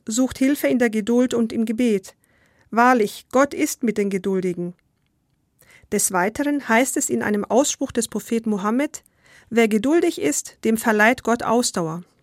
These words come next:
Eine weitere wichtige Orientierung finden wir vor allem in den Versen dreizehn bis neunzehn der Sure einunddreißig. Sie trägt den Namen des weisen Propheten Lukman.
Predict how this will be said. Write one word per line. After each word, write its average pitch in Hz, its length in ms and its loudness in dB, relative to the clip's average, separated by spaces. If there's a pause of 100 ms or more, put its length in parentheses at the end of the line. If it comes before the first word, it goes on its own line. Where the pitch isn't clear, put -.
(1200)
Eine 214 220 -2
weitere 285 400 2
wichtige 277 340 0
Orientierung 254 580 2
finden 247 260 0
wir 226 100 2
vor - 180 -4
allem 262 240 4
in 233 80 0
den 214 100 0
Versen 240 420 2
dreizehn 226 480 2
bis 226 180 -2
neunzehn 220 420 2
der 208 80 -2
Sure 226 340 2
einunddreißig. 202 800 0 (640)
Sie 220 180 -2
trägt - 360 0
den 247 100 4
Namen 226 300 4
des 226 180 -2
weisen 220 300 0
Propheten 226 420 -4
Lukman. 214 640 0